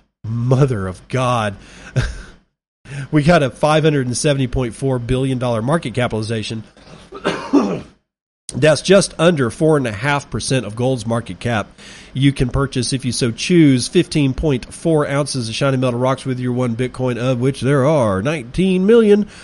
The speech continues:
four hundred fifty-eight thousand and eleven point eight two of, and four thousand seven hundred thirteen point seven of them suckers are in the Lightning Network, valued at one hundred thirty-eight point two million dollars, being run over sixteen thousand three hundred seventeen nodes that we can see,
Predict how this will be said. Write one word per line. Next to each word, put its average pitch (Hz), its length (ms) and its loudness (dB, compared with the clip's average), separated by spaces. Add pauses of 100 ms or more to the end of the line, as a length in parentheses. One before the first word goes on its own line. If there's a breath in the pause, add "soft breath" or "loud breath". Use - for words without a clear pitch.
(320 loud breath)
four 139 460 2
hundred 160 260 4
fifty-eight 151 460 2
thousand 143 500 2
and 120 220 -2
eleven 139 460 2
point 135 320 2
eight 127 240 -4
two 117 340 0
of, 127 320 0
and 104 160 -4
four 139 240 2
thousand 123 380 -2
seven 127 260 0
hundred 120 260 -2
thirteen 123 360 -2
point 113 240 -4
seven 113 240 -2
of 101 80 -4
them 160 180 2
suckers 143 480 -2 (340 loud breath)
are 117 80 -2
in 113 120 0
the 107 60 -2
Lightning 131 360 0
Network, 120 360 -4
valued 123 380 0
at 107 160 -4
one 131 160 -2
hundred 127 300 0
thirty-eight 123 400 -2
point 127 300 -2
two 127 160 0
million 104 720 -2
dollars, 156 460 0
being 120 200 -2
run 120 140 -2
over 107 180 -2
sixteen 123 480 -4
thousand 113 380 -2
three 120 160 -4
hundred 107 220 -4
seventeen 104 500 -4
nodes 110 380 -2
that 101 100 -8
we 92 140 -8
can 87 180 -10
see, 123 480 0